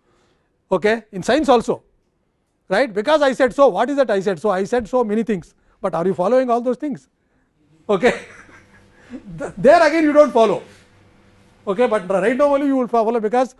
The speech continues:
you want to escape temporarily the question. So that's why he said, "You said so, that's why it is right."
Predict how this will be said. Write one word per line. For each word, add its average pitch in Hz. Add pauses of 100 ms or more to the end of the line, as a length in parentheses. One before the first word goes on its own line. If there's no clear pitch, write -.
(140)
you 220
want 247
to 233
escape 285
temporarily 247
the 214
question. 208 (440)
So 214
that's 220
why 277
he 240
said, 254
"You 247
said 247
so, 247
that's 208
why 233
it 202
is 185
right." 170